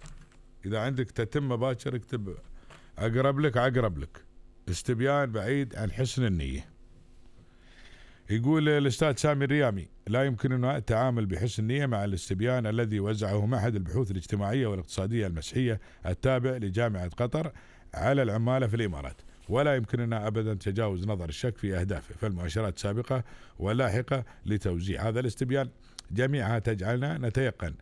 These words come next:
من أن هناك كثيراً من الأهداف غير المعلنة تقبع خلف كل سؤال فيه، والأمر لا، لا علاقة له أبدًا بالدراسات العلمية المسيحية، فهي تغطي ظاهر الأمر وتخفي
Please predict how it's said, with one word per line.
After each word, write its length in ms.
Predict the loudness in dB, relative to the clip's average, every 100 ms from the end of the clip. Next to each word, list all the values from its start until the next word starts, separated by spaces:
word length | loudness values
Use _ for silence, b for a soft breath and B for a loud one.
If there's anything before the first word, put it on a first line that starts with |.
| B B
من 160 | -4 0
أن 160 | 0
هناك 300 | 2 0 0
كثيراً 340 | 0 0 0 -2
من 160 | -2
الأهداف 440 | -2 0 0 -2 0
غير 180 | -2 0
المعلنة 480 | -2 0 0 -2 -6 B B -2
تقبع 380 | -2 0 -2 -2
خلف 340 | -2 -2 -2
كل 240 | -2 -2
سؤال 400 | -2 -2 0 0
فيه، 360 | 0 -2 0 -2 B B -4
والأمر 560 | -2 0 0 0 0
لا، 260 | 0 -2 0
لا 260 | 0 2
علاقة 400 | 0 0 0 0
له 320 | 0 0 0 -2
أبدًا 340 | -2 0 2 0
بالدراسات 600 | 0 0 0 0 0 -2
العلمية 320 | -2 0 0
المسيحية، 460 | 0 -2 -2 -2 -2 B -2
فهي 260 | 0 0
تغطي 380 | 0 -4 -2 -2
ظاهر 320 | -2 0 -2
الأمر 420 | -4 -2 -2 -2 -6 B B -4
وتخفي 640 | -2 -2 -4 -4 -4